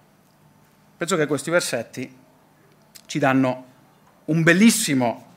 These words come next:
un bellissimo insegnamento. Pensiamo a noi. Tu dici: "Sono un cristiano. Ho capito che c'è un Dio giusto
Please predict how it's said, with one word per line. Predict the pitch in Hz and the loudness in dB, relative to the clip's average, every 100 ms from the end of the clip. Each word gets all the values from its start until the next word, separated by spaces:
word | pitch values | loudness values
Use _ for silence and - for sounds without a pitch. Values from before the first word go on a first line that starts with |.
| _ _ _ _ - | _ _ _ _ -6
un | 143 | -2
bellissimo | 156 185 - 151 | 0 0 -2 -2
insegnamento. | 135 127 135 135 143 127 - - - _ _ _ _ _ _ _ _ _ _ _ _ _ _ _ _ _ _ - _ _ _ _ - _ | -2 -2 -2 0 0 -2 -6 -14 -20 _ _ _ _ _ _ _ _ _ _ _ _ _ _ _ _ _ _ -20 _ _ _ _ -20 _
Pensiamo | - 170 214 196 | -4 0 2 6
a | 190 | 6
noi. | 247 147 - - - _ _ _ _ _ - - _ _ _ _ _ _ _ _ _ _ - - | 6 4 0 -14 -20 _ _ _ _ _ -20 -20 _ _ _ _ _ _ _ _ _ _ -20 -14
Tu | - | -4
dici: | 170 196 180 | -2 0 -2
"Sono | 180 185 | 0 0
un | |
cristiano. | 180 170 - 214 196 135 - - _ _ _ _ _ _ _ _ _ _ _ _ _ _ | 0 -4 -4 -2 0 -2 -10 -20 _ _ _ _ _ _ _ _ _ _ _ _ _ _
Ho | - 160 | -4 4
capito | 185 185 247 202 | 6 8 6 4
che | 190 | 0
c'è | - 202 | 0 2
un | 190 | 4
Dio | 196 220 | 6 6
giusto | 165 233 233 - 135 - | 8 6 4 0 -8 -10